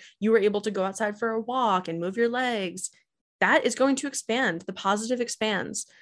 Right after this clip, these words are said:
So it's just something to keep in mind for the next time you're in those shit moments, that sometimes you just need to, like, snap out of it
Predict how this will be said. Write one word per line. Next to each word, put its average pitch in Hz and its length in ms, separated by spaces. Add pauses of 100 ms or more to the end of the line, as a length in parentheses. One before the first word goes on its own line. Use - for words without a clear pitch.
(120)
So 196 520 (500)
it's 202 140
just 233 140
something 247 300
to 220 60
keep 220 220
in 202 100
mind 180 300
for 226 60
the 202 80
next 170 180
time 214 160
you're 208 140
in 185 360
those 202 200
shit - 260
moments, 269 540 (580)
that 180 320
sometimes 226 400
you 208 80
just 196 200
need 202 120
to, 185 180
like, 160 320 (320)
snap 180 280
out 190 160
of 196 100
it - 180